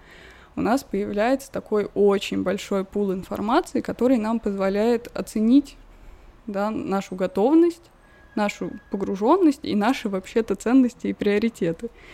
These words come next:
Окей, <laughs> если у меня здесь везде фигурирует корпоратив,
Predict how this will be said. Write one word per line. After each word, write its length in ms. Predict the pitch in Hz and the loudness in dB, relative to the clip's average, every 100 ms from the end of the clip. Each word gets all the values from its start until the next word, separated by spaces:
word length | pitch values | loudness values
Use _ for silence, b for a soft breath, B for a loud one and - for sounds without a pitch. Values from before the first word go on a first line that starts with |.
| B | B
Окей, 380 | - 226 285 220 | 0 2 2 2
<laughs> 60 | 226 | 2
если 280 | 233 233 | 2 6
у 40 | 240 | 8
меня 200 | 226 240 | 8 4
здесь 320 | - 190 - | 2 -6 -4
везде 300 | 202 196 214 | -6 -4 -4
фигурирует 600 | 240 202 190 226 214 202 | -4 -6 -2 -2 -2 -4
корпоратив, 720 | - 202 - 196 240 - 196 | -6 -6 -2 0 0 0 -2